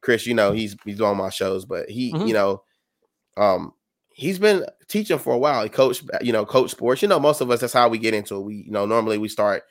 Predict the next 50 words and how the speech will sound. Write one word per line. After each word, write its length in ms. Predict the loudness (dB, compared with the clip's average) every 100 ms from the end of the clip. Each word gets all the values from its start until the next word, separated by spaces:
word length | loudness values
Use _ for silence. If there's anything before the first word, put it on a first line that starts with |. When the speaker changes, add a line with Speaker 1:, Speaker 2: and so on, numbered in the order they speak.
| -6 -6 _
Speaker 1:
you 100 | -8
teach 320 | -4 -2 0 2
so 80 |
you 160 | 2 2
can 120 | -4
coach, 400 | -2 -2 -2 -4
like, 160 | -4 -2
so 80 | -4
you 60 |
can 60 | 0
get 180 | -2 -2
in 80 |
the 60 | 0
Speaker 2:
Yep. 80 | 0
Speaker 1:
district. 260 | 0 -10 _ -6
And, 180 | -2
um, 320 | 0 0 -4 -12 _ _ _ _ _ _ _ _ -2
so 480 | 4 6 4 2 -6 _ _ _ _ _ _
he 220 | -4 2
had 280 | 6 6 4
a 60 |
similar, 760 | 2 0 2 4 6 6 4 -2
very 300 | 4 6 6
similar 420 | 4 2 4 2
situation. 520 | 0 -6 0 0 0 -8
Like, 160 | -10
he 80 | -12
started 420 | 0 4 4 2
coach, 260 | 0 0 2
he 100 | 0
wanted 240 | 2 2
to 40 | 0
coach, 280 | 2 0 0
so 100 | -6
he 60 |
started 300 | -2 -2 -2
to, 100 | -4 -10
he, 100 | -16 -18 _
you 80 | -2
know, 120 | -2
got 240 | 4 4 4
his 120 | 0
teaching 300 | -6 -6 -8
degree, 440 | -6 -6 -8 -10 _ _ _ _ _
you 100 | -2
know, 160 | 0 0
started 280 | 0 2
wanting 180 | 2 0
to 40 | 0
coach. 400 | -2 -2 -8